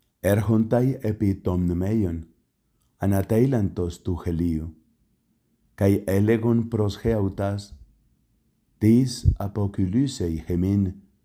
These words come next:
των λίθων εκ τας θύρας του μνημείου;" Καί αναβλέψασαι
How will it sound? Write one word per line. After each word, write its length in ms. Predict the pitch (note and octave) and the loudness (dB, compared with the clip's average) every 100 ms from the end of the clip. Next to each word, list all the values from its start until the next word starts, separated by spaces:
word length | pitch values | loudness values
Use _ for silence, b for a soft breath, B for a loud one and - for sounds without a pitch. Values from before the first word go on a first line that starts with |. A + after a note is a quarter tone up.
| _ - | _ -2
των 180 | G2 | 0
λίθων 520 | F#2 A2 B2 A#2+ F2 F2 | 2 4 4 2 -6 -6
εκ 240 | F#2+ E2 | -6 -8
τας 180 | - F2+ | -8 -10
θύρας 560 | - A2+ B2 F#2+ F2 - | -6 0 0 0 -4 -8
του 140 | F#2+ | -4
μνημείου;" 640 | F2 F2 F2 A#2 G#2 D#2 - _ _ _ _ _ _ _ _ _ _ _ _ _ _ | -2 0 0 0 0 -2 -6 _ _ _ _ _ _ _ _ _ _ _ _ _ _
Καί 240 | - F2 F2+ | -4 0 2
αναβλέψασαι 1080 | E2+ D#2+ F2+ G2+ G2+ A2 G#2 - A2+ A#2 | 0 -2 0 0 0 -2 -2 -2 -2 -4